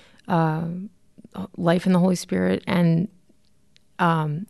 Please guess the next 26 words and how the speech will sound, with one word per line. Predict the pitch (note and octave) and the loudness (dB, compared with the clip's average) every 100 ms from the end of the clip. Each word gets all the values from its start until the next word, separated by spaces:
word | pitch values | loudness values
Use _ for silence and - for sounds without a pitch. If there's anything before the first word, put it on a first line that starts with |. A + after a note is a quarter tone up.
| - | -2
I, | F#3 F#3 | 0 2
I | F#3 | 2
did | F3+ E3+ | 2 2
not | E3 E3 - | 2 0 -2
understand | D#3+ D3+ - E3 E3 | -2 -2 2 4 6
it. | E3 - | 4 2
They | - | -4
were | D3 | -6
praising, | - F3+ F3 E3 E3 D#3+ D#3+ | -4 -2 0 0 -2 0 -2
you | |
know, | D#3 D#3+ D#3 | -2 -2 -4
you | D#3 | -6
could | - - - _ - - - | -10 -16 -16 _ -20 -20 -8
hear | G3 | -2
different | E3 D3+ D3 | -2 -2 -4
things | D#3 | -4
like | D3 D#3+ | -6 -12
speaking | - F#3 F3 E3 | -8 -4 0 0
in | D#3+ | 0
tongues. | E3 D#3 D#3+ D#3+ | 0 2 2 0
And | D#3 - | -4 -4
I | E3+ E3+ | -6 -4
just | D3+ - | -6 -10
kind | - D#3+ | -12 -10
of, | E3 | -10
like, | - | -14